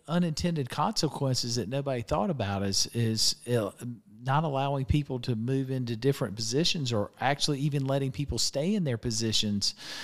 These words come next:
um, because of barriers that we put up that nobody really thought through and listening to them. And then it went from that to,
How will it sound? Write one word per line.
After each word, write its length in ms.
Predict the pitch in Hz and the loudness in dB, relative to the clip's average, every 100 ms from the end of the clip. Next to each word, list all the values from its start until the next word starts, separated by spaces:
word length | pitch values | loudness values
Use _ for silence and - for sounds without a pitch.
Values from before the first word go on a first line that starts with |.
| - - - - | -12 -14 -10 2
um, 520 | 120 113 113 120 - - _ | 4 4 0 -4 -8 -18 _
because 380 | 131 - 156 139 | -6 2 2 2
of 160 | 135 110 | 0 -4
barriers 560 | 123 175 202 135 127 | -2 0 0 0 -2
that 180 | - 113 | -2 -2
we 140 | 131 143 | -4 -2
put 240 | - 143 | -2 0
up 300 | 156 208 - | 0 -2 -4
that 160 | 123 113 | -4 0
nobody 480 | 147 160 151 131 120 127 | 0 0 0 -2 -8 -8
really 240 | 147 139 | -4 -4
thought 420 | - 156 185 - | -2 -2 -2 -6
through 560 | - 147 190 220 - 104 - - - - - 156 | -4 0 2 0 -4 -10 -14 -16 -16 -18 -4 0
and 160 | 151 | 2
listening 440 | 147 208 - 175 143 | 2 0 0 0 0
to 60 | |
them. 240 | 139 127 131 | 0 -2 -4
And 200 | 147 135 | -4 0
then 220 | 165 240 | 0 0
it 160 | 240 - | -2 -4
went 340 | 151 160 127 | 0 0 -2
from 280 | - 123 123 | -4 0 2
that 500 | 120 151 208 196 - | 2 0 0 -2 -4
to, 360 | - 131 123 | 0 0 0